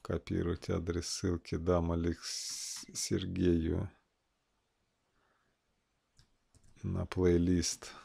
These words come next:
вот с этими помощями. Поэтому плейлист есть, сколько можем, помогаем.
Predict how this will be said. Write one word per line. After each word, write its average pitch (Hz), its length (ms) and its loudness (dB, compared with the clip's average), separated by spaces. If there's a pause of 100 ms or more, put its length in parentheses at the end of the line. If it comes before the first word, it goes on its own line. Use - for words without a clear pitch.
(160)
вот 82 160 -6
с - 100 -4
этими 80 380 -2
помощями. 82 880 0 (680)
Поэтому 101 340 -4
плейлист 117 560 8
есть, 120 580 2
сколько - 440 -6
можем, 85 440 -6
помогаем. 87 760 -6